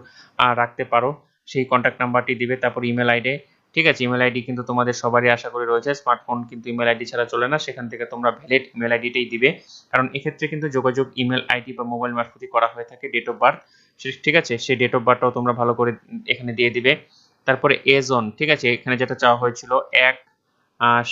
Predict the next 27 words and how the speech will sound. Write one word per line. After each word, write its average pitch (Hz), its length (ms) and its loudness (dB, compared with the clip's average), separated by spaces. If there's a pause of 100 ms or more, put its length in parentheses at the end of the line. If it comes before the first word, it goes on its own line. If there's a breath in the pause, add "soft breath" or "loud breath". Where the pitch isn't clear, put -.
সাত, 123 320 4 (720)
আহ, 120 280 2
দু 113 220 -4
হাজার 120 360 2
চব্বিশ, 123 440 0 (480)
ঠিক 139 120 -2
আছে? 127 160 0
এক 123 160 2
সাত 127 180 -4
দু 120 120 -8
হাজার 123 180 0
চব্বিশে 123 360 -6
তোমাদের 123 300 -2
বয়স 117 320 2
কত - 120 -8
সেটা 123 220 -4
কিন্তু 117 200 -12
লিখতে 117 260 -8
হবে। 131 240 2 (440 soft breath)
তো 139 80 0
সেটা 139 240 -2
লেখার 143 260 -2
জন্য 156 160 -2
তোমরা, 143 260 2 (140)
আহ, 127 280 6 (140)
মানে 127 180 -2
মাইনাস 127 400 0